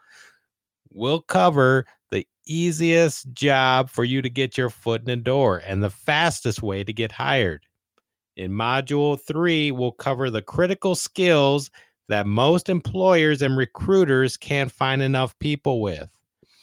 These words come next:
We'll cover the hottest skills that most companies and hiring managers are wishing they found more people with. And finally, in module four, we'll cover the easiest way to get a job quickly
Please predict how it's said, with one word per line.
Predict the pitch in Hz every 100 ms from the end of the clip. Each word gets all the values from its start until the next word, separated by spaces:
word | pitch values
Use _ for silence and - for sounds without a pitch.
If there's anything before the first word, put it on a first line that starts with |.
| _ _ -
We'll | 113 135
cover | - 151 143
the | 107
hottest | 87 120 151 165 -
skills | - 156 139 135
that | 120 104 98
most | 117 143 165 -
companies | 180 175 131 123 120
and | 113
hiring | 92 - 131 147 151 160 160
managers | 147 147 160 147 120 117 117 113 - _ _ _ _
are | - 107
wishing | 104 117 175 190 - 123 95
they | 101
found | 107 - 113 110
more | 107 123 135
people | 139 - 135 - 95
with. | 90 73 - _ _ _ _ _ _ _ _ _ _ _
And | 110 107 98
finally, | 147 180 180 135 117 113 - -
in | 104
module | 110 131 151 151 165 156
four, | 143 - 156 135 87 78 _ _ _ _
we'll | 110 117
cover | - 135 123 131
the | 117 -
easiest | 160 175 175 185 180 147
way | 151 147 143
to | -
get | 120 120
a |
job | 117 123 113 98 -
quickly | - 202 - 127 117